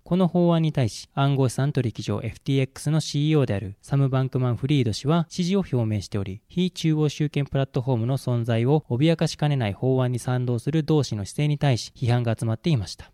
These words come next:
今回リークされた修正版では、曖昧さを指摘されていた用語の定義について記述が補強されています。具体的には、デジタルコモディティを扱うものに関する用語の定義において、例外としてソフトウェアの開発及び発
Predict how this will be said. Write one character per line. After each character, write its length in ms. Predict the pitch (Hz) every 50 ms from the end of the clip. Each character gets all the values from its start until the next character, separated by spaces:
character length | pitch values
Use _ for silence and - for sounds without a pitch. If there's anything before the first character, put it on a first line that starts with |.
| _
今 180 | - 190 185 165
回 220 | - 147 151 143
リ 160 | 120 131 135
ー 20 | 131
ク 60 | -
さ 100 | - 131
れ 80 | 123 120
た 140 | - 113
修 180 | - - 147 151
正 220 | - - 143 139
版 200 | 131 135 131 127
で 80 | 123 123
は、 200 | 101 95 92 - _
曖 200 | - 131 139 143
昧 160 | 143 139 135
さ 160 | 127 - 135 127
を 40 |
指 80 | 120 -
摘 180 | - 135 120 -
さ 120 | - 127
れ 100 | 123 117
て 100 | - 120
い 80 | 117 -
た 80 | 117
用 160 | 113 117 127
語 140 | 143 165 170
の 80 | 165 156
定 140 | - 160 147
義 140 | 131 117
に 60 | 107 104
つ 140 | - -
い 80 | 113 107
て 160 | - 156 160
記 140 | - - 127
述 200 | 123 117 - 135
が 140 | 135 156 123
補 100 | 117 110
強 160 | - 165 170
さ 140 | - - 107
れ 80 | 98
て 100 | - -
い 80 | 101 95
ま 80 | 98 -
す。 220 | - - - _ _ _ -
具 60 | 123
体 160 | - 165 170 165
的 180 | 175 160 -
に 80 | 156 131
は、 240 | 104 98 90 - _
デ 80 | - 110
ジ 100 | 104 -
タ 80 | 147 143
ル 100 | 139 -
コ 100 | - 135
モ 120 | 135 127
デ 60 | 113
ィ 40 | 104
テ 120 | - 117
ィ 80 | 117 143
を 60 | 147
扱 300 | 131 - - - - 127
う 60 | 120
も 100 | 117 117
の 100 | 117 117
に 80 | 113 107
関 220 | - - 110 104
す 140 | - - 127
る 100 | 147 160
用 140 | 139 127 123
語 100 | 117 120
の 80 | 117 110
定 220 | - - 165 160
義 120 | 139 127
に 80 | 107 104 101
お 40 | 98
い 60 | 95
て、 180 | - - - _ _ -
例 160 | 135 139 135
外 180 | 131 135 131 -
と 80 | 135
し 80 | 120 -
て 180 | - 175 170
ソ 200 | 156 - - 127
フ 100 | - -
ト 120 | - - 175
ウ 20 |
ェ 160 | 175 170 156
ア 40 | 139
の 120 | 156 170 -
開 200 | - 135 123 113
発 280 | 113 110 - - - -
及 160 | 143 123 113
び 140 | 131 156 139
発 260 | - 131 123 -